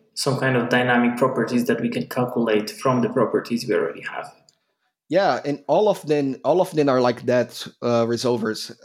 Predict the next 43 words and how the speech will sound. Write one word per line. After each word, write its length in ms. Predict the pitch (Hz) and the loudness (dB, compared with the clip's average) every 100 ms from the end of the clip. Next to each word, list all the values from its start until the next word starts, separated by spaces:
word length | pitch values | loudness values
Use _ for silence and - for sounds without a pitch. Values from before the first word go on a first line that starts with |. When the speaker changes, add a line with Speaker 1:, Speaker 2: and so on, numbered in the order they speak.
| _ _ - | _ _ -6
Speaker 2:
Uh, 60 | 113 110 | -2 0
all 140 | 123 | 2
of 80 | 135 | 2
them 140 | 131 127 | 2 -2
of 100 | 117 | 0
the 60 | |
resolvers 420 | 113 110 117 113 | -2 -2 -4 -4
are 60 | 107 | -4
like 180 | 101 101 | -6 -6
that. 160 | - 113 - | -10 -10 -14
Yeah. 200 | - - - _ - _ | -14 -14 -16 _ -20 _
This, 220 | 147 156 147 | 2 2 2
Speaker 1:
Mm-hmm. 160 | 131 | 0
Speaker 2:
this 200 | 143 175 | 2 4
idea 280 | 196 147 190 | 4 4 2
is 120 | 165 | 2
what 180 | 165 156 | 0 2
makes 280 | 147 143 - | 0 0 -2
me 60 | 143 | -4
so 200 | - 147 | 0 0
passionate 480 | - 139 - 123 120 | 0 -2 -2 -2 0
about 360 | 113 113 - | 0 -2 -2
Python. 300 | 120 117 113 | -2 0 2
That's 260 | 117 120 - | 2 2 2
what, 220 | 123 117 | 2 4
like, 240 | 123 120 - - 127 - - | 2 2 -2 -4 -4 -6 -14
<laughs> 300 | - - - | -14 -16 -2
makes 200 | 135 - | -2 0
me 100 | 135 | -2
spend 260 | 123 143 131 | -2 -2 -2
some, 300 | - 139 135 | 0 -2 -2
so 240 | - - 147 | -8 0 0
much 220 | 143 139 | 2 0
of 100 | 139 | -2
my 140 | 135 131 | 0 0
own 200 | 139 139 | 0 2
time 260 | 131 127 | 0 0
because 460 | 123 127 127 117 - _ _ _ | -2 0 0 -2 -10 _ _ _
I'm 260 | - 143 139 - | -4 -2 -4 -2
pursuing 640 | 160 - - 185 185 160 | 0 0 0 2 2 2
this 400 | 147 135 - - | 2 2 0 -2
modeling 500 | 139 135 131 123 117 | 2 4 4 2 0
idea. 460 | 113 113 113 107 | -2 -2 -2 -2